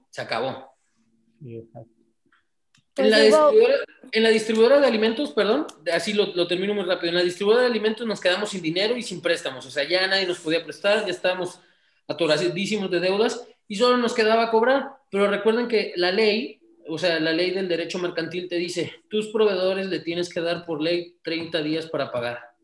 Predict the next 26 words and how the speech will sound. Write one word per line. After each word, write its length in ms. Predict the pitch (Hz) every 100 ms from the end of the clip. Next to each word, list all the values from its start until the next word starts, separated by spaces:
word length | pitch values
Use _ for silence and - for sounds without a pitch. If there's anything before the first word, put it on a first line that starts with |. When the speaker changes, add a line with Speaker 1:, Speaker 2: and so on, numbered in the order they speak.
| _ _ _ _ _
Speaker 1:
O 80 | 160
sea, 100 | 190
esos 220 | 202 214
treinta 320 | 220 220 208
días 240 | 190 220 220
fueron 200 | 196 185
los 120 | 123
que 100 | 151
no-, 320 | 147 131 -
nos 240 | 151 127
ahogaron. 380 | 127 120 120 110 - _
Y 80 | 262
no 120 | 269
los 120 | 254
tomamos 260 | 254 226 226
en 80 | 233
cuenta 260 | 180 165 196
porque, 240 | 190 113
pues, 180 | - 107
obviamente, 500 | 110 127 123 120 -
cuando 220 | 127 117
empiezas 400 | 110 131 127 143
así, 440 | 127 147 147 151 - _ _ _ _ _
tan, 640 | 143 135 131 127 120 - _ _ _ _ _ _
tan 680 | 151 143 143 139 135 135 131
impulsivamente, 1120 | 185 156 160 143 170 175 165 156 190 185 185